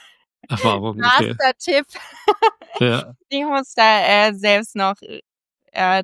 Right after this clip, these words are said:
Speaker 1: drauf kommen, wie ich da besser werd.
Speaker 2: Aber das ist auch eine wichtige Erkenntnis, dass man das selber weiß, dass es, äh,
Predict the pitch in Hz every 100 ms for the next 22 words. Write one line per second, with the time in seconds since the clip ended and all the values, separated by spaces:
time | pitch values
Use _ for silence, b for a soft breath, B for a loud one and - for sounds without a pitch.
0 | - 190 202 - - 190 185 175 180 196
1 | 170 - 165 - 170 - - - - _
2 | _ _ _ _ _ 110 101 107 117 113
3 | 117 113 - 120 120 123 107 117 120 143
4 | 135 - - 120 - 110 110 117 110 110
5 | 104 95 104 - - 101 - - - 104
6 | 98 95